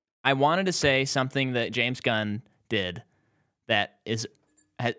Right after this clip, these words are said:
has so far been overlooked in the things I have read. He did a very brilliant stroke of genius,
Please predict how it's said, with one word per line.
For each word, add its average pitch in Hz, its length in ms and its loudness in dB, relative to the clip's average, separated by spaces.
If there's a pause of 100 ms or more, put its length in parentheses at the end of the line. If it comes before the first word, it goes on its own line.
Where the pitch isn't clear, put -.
(160)
has 135 180 -2
so 240 240 4
far 233 240 4
been 175 160 2
overlooked 143 560 2
in 110 160 -2
the 104 60 -4
things 107 280 -4
I 98 120 0
have 92 140 -6
read. 65 280 -10 (340)
He 156 140 0
did 185 180 4
a 156 160 4
very 151 240 4
brilliant 135 520 2
stroke 117 380 0
of 107 100 -4
genius, 85 560 -6